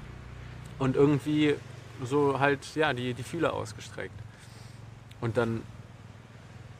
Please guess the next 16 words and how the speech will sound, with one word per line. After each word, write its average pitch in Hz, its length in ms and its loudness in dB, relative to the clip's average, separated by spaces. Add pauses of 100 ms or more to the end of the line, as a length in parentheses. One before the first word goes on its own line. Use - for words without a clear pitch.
(500)
irgendwann, 160 760 6 (1120)
was 156 180 2
weiß 160 60 2
ich, 175 180 4
man 135 200 4
wacht - 260 6
dann 139 140 4
aus 131 200 4
dem 123 140 0
Traum 139 360 6
auf 127 320 6 (140)
oder 113 200 0
man, 113 240 0 (460)
man, 117 160 -6
man 113 240 -2
hat 131 120 2